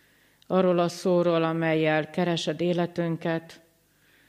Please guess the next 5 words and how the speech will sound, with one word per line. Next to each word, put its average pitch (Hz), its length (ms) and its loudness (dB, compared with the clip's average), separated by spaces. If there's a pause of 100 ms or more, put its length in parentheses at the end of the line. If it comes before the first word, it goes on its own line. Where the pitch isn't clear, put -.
(380)
arról 196 340 4
a 185 160 0
szóról, 190 520 0
amit 170 480 -2
meghallottunk, 175 1200 -2